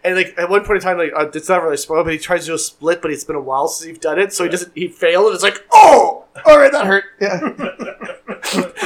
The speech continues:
Speaker 1: But, but it, it's so well done. Like, it's nice to see him 'cause he's making fun of himself,
Speaker 2: Right.
Speaker 1: right? And he's willing to do tongue-in-cheek things about his own
Speaker 2: Right.
Speaker 1: stuff, and it works really well. So he's sort of reinvented his T V movie style,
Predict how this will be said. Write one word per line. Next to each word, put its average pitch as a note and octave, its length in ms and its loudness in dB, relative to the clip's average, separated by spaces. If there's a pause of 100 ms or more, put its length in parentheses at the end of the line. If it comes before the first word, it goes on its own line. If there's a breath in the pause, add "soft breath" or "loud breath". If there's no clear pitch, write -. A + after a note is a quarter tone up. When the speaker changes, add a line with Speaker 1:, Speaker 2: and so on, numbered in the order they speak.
(180)
Speaker 1:
But, C4 220 0 (320 loud breath)
but A3 100 6
it, A3+ 240 4
it's A3+ 220 0
so A#3+ 500 2
well G#3+ 260 0
done. F#3 260 0
Like, E3+ 180 -6 (400 loud breath)
it's F#3 220 -4
nice F#3 180 -4
to - 60 -10
see G#3+ 160 -6
him E3 200 -6
'cause E3+ 160 -16
he's F3 180 -12
making F3+ 280 -10
fun E3+ 340 -6
of D#3 60 -4
himself, C#3 560 -6
Speaker 2:
Right. F#2+ 80 -14
Speaker 1:
right? C#3 180 -8
And C#3+ 80 -14
he's D3+ 200 -14
willing F3 220 -2
to D#3+ 60 -8
do D#3 180 -10
tongue-in-cheek D#3 680 -10
things C#3+ 240 -12
about C#3 160 -10
his C#3 120 -14
own D3 120 -12
Speaker 2:
Right. C3+ 120 -12
Speaker 1:
stuff, A2+ 400 -10
and C#3+ 180 -16 (260)
it F#3 160 -10
works F3 320 -6
really C#3+ 400 -12
well. B2 280 -10
So C#3 140 -10
he's D#3+ 300 -6 (760 loud breath)
sort - 240 2
of E3+ 100 0
reinvented E3 680 -6
his - 480 -14 (840)
T D#3+ 160 -16
V D#3 240 -12
movie D3+ 300 -12
style, G3 680 -6